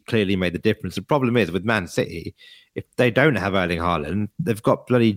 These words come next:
Julian Alvarez, who could probably score twenty-five to thirty goals a season in this Man City team, 'cause he's got players like Bernardo Silva, Mahrez, Jack Grealish, and De Bruyne around him, <laughs> um, and Phil Foden and, and everyone else as well.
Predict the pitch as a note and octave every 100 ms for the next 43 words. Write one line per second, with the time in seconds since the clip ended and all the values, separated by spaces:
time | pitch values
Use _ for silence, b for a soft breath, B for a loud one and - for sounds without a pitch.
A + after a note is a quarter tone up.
0 | - A#2+ G#2+ A2 A#2+ G2 E2 E2+ - A2
1 | G2+ - D#3 D3+ C3+ G2 - A2 G2 -
2 | G2+ F2+ F2+ F2 F#2 - E2 D#2 F2 E2+
3 | E2 D2+ F2+ D#2 F2+ A2+ G#2 G#2 A2+ -
4 | G2 F2 - G2+ F#2 - G#2+ D#2 F2+ B
5 | B B - G2+ A2+ G2 A2 - A#2 A2
6 | F#2 G#2 F#2 G#2+ G#2 G2+ F#2+ - G#2+ F2+
7 | F2+ G2+ G2 F#2 F#2 F2 - B B B
8 | - G#2 - G2+ F#2 F#2 - F#2 F#2+ E2
9 | A2 F#2+ E2 D#2 _ _ _ _ - F#2
10 | F#2+ F2+ E2+ C3 D3+ _ _ _ - D#3+
11 | C3+ G2 A2 - A2 F#2+ G2+ F2 E2+ F2
12 | - b b - G#2 F#2+ F2+ - G#2+ G#2+
13 | F#2+ F#2 G2 D#2+ D#2 G2+ G2 G#2+ E2+